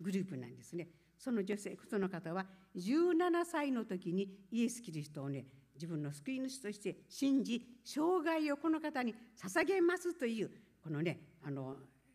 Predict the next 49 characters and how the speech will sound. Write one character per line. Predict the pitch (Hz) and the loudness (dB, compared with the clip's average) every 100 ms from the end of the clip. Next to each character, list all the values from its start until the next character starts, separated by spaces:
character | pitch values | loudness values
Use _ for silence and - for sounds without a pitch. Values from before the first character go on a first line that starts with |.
| _ | _
神 | 170 175 | -6 -4
様 | 156 143 | -4 -4
に、 | 139 143 - | -6 -10 -10
え | 151 143 - | -10 -10 -18
ー、 | - | -14
さ-、 | - 175 | -10 -4
献 | 214 190 | 0 0
身 | 190 175 | 0 -2
を | 165 156 | -2 -2
表 | 185 170 | -2 0
明 | 160 151 | 0 -4
し | - | -8
た | 143 | -12
方 | 135 139 | -12 -12
な | 135 | -14
ん | 120 | -14
で | 113 | -18
す。 | - _ _ _ _ _ _ | -20 _ _ _ _ _ _
そ | - | -4
れ | 190 | -4
か | 190 | -2
ら | 170 160 | -2 -2
で | 160 | -4
す | 156 156 | -4 -2
ね、 | 156 143 | -2 -2
こ | 165 | -2
の | 156 | -2
方 | 156 147 139 | -4 -8 -8
は | 135 | -8
で | 135 | -8
す | 135 160 | -8 -2
ね、 | 202 190 - _ _ | -2 -2 -8 _ _
カ | - 226 | -4 0
ナ-、 | 269 277 226 185 - | 0 0 -4 -8 -8
カ | 269 | -2
ナ | 269 262 | 0 0
ダ | 233 214 | 0 0
で | 202 214 | 0 0
の | 202 160 - - | 0 -2 -8 -10
リ | 185 208 | -4 -2
バ | 262 311 | 0 -2
イ | 302 | -2
バ | 277 | -2
ル | 269 247 | -2 -2
を | 208 160 | -2 -4
皮 | - 190 175 | -4 -4 -2
切 | 170 | -2
り | 170 | 0
に、 | 160 285 | 2 0